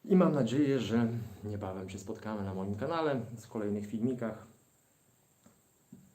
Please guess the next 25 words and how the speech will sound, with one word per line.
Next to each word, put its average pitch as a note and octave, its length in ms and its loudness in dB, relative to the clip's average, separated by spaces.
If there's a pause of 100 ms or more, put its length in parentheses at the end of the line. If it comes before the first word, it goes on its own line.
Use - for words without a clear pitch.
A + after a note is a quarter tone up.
(140)
z A2+ 160 -8
gier. G2+ 280 -4 (640)
Choć - 580 -8 (920)
nie G2+ 220 -4
wiem F#2+ 140 -8
kiedy, B2+ 240 -4
bo - 100 -14
teraz - 640 -12 (680)
gram G2+ 260 -10 (200)
na F2+ 100 -16
PlayStation - 840 -8 (160)
pięć, - 320 -12
słuchajcie. - 580 -16 (800)
Muszę C#3+ 180 -2
wam A#2+ 160 0
powiedzieć, A#2 420 -2
że A2+ 160 -6
przesiadka - 540 -6
z - 60 -8
komputera A#2+ 520 -2
na G#2 140 -6
konsolę A2+ 560 -2
jest A2 140 -4
po - 80 -10
prostu, - 440 -12